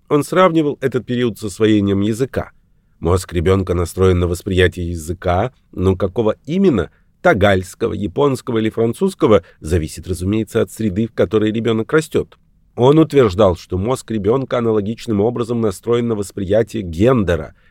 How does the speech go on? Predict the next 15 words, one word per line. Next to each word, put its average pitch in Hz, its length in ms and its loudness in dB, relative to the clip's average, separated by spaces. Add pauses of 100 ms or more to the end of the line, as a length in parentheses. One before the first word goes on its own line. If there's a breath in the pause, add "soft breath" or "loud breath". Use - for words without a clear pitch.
(140)
и, 95 140 0
вопреки 98 440 2
современному 87 680 2
общепризнанному 82 840 -6
мнению, 175 420 0 (260 soft breath)
Мани 143 420 4
был 127 180 2
убеждён, 98 480 2
что, 98 420 2
воспитывая 107 720 -4
ребёнка 101 500 -2
в - 60 -18
соответствующей 92 720 -6
среде, 139 400 0 (260 soft breath)
можно 92 480 2